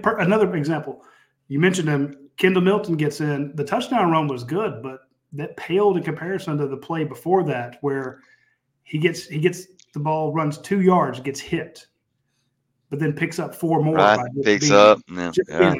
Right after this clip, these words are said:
Speaker 1: an ass. I mean, he's like, "I'm gonna kill somebody." I, I,
Speaker 2: I
Speaker 1: I
Speaker 2: mean,
Speaker 1: don't
Speaker 2: how
Speaker 1: wanna
Speaker 2: good
Speaker 1: go
Speaker 2: is
Speaker 1: through
Speaker 2: it
Speaker 1: my
Speaker 2: to let
Speaker 1: carries.
Speaker 2: the, yeah, how good
Speaker 1: It's
Speaker 2: is it?
Speaker 1: mean.
Speaker 2: Then you can see, uh,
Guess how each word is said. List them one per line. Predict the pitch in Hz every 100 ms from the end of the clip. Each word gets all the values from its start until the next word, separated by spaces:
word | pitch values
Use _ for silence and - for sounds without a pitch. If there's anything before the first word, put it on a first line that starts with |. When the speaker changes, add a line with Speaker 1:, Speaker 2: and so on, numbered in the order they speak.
| - _
Speaker 1:
an | 139
ass. | 147 139 - -
I | 139
mean, | 131
he's |
like, | 135 131
"I'm | 147
gonna | -
kill | 160 156
somebody." | 139 131 131 123
I, | 135
I, | 131 131 131 - _ _ _ _ _ _ _ - 120 - -
Speaker 2:
I |
Speaker 1:
I | 101
Speaker 2:
mean, | 101
Speaker 1:
don't |
Speaker 2:
how | 107
Speaker 1:
wanna | 107
Speaker 2:
good | 104 107
Speaker 1:
go |
Speaker 2:
is | 113 92
Speaker 1:
through | 98
Speaker 2:
it | 80
Speaker 1:
my | 92
Speaker 2:
to |
let | 95 98 87
Speaker 1:
carries. |
Speaker 2:
the, | 82 85 _ _ -
yeah, | 80 98
how | - 101 101
good | 110 110
Speaker 1:
It's | 101
Speaker 2:
is | -
it? | 78
Speaker 1:
mean. | 92
Speaker 2:
Then | 90 95
you |
can | 85
see, | 98 101 85
uh, | 85